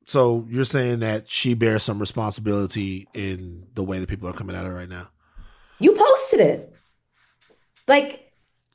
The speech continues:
Speaker 2: what did you think people were gonna do? Oh, cute white dress?
Speaker 1: Do you think that she posted it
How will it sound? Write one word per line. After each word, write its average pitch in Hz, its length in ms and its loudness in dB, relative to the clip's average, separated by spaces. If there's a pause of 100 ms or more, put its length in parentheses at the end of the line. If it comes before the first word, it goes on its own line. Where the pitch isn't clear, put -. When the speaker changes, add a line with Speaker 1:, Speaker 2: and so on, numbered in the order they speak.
(360)
Speaker 2:
what 240 140 8
did 381 160 6
you 370 60 10
think 370 260 4
people 269 260 6
were 240 80 8
gonna 220 220 6
do? 202 260 6
Oh, 262 260 6
cute 302 220 2
white 262 220 4
dress? 277 580 0 (1160)
Speaker 1:
Do 110 120 0
you 135 200 2
think 139 300 0
that 117 100 2
she - 180 -4
posted 117 420 2
it 127 140 2